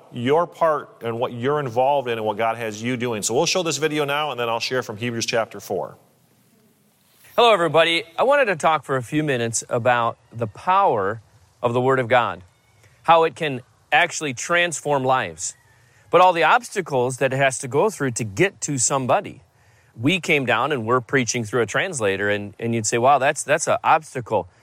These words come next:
Speaker 2: But even to get the scriptures, we had to print them and send them and ship them. Even before that, somebody had to put their hands on them and collate them and put them together in our print shop. And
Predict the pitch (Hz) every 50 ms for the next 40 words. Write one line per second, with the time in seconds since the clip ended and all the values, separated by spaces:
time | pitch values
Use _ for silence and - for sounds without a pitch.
0 | _ _ _ _ _ - 135 151 156 180 180 160 165 151 135 - - 143 135 123
1 | 101 92 107 160 220 - - 277 - - - 135 123 - - - - 147 160 170
2 | 147 139 139 135 139 139 131 123 117 - 135 127 123 120 117 - _ _ _ _
3 | - - 147 147 156 139 - 147 156 208 196 139 110 110 107 104 - - - -
4 | 147 147 147 143 135 143 160 175 139 104 107 - - 165 160 151 - - 120 113
5 | 123 98 - _ _ _ _ _ _ _ - 156 165 160 156 135 135 131 - -
6 | 156 151 139 127 139 135 143 147 - - - 156 147 147 143 143 139 147 135 127
7 | 120 107 107 - _ _ _ _ _ _ - 156 135 - 147 135 147 147 147 147
8 | 143 147 143 143 139 131 135 135 156 180 151 104 98 101 104 - _ _ - -
9 | 160 165 156 147 147 147 139 - 147 151 160 147 113 104 - 143 127 - 139 123
10 | 113 127 113 131 131 131 143 143 135 - 123 123 117 113 98 - 147 147 135 -
11 | - 143 123 131 151 170 - 113 95